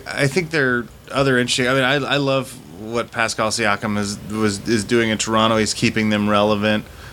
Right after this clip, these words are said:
Um, but also they have an infrastructure of a bunch of veteran dudes. That, that, I'm, I'm really happy for Toronto that they didn't crater after that championship,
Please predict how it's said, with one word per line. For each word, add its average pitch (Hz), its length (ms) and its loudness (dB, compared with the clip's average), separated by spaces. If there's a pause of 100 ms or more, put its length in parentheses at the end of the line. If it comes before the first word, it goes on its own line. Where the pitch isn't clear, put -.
(140)
Um, 123 200 2
but 143 180 0
also 135 340 2
they 120 120 2
have 117 140 0
an 110 100 2
infrastructure 107 600 0
of 101 60 2
a 95 100 -2
bunch 95 220 0
of 95 200 -4
veteran 98 520 -4
dudes. 98 380 -2
That, - 300 -4
that, 131 220 -2
I'm, 156 280 -2
I'm 160 200 2
really 131 240 2 (140)
happy 113 360 -2
for 107 180 -4
Toronto 101 480 0
that 95 160 -4
they 95 200 0 (760)
didn't 113 220 0
crater 101 380 2
after 95 260 -2
that 95 140 0
championship, 98 600 -2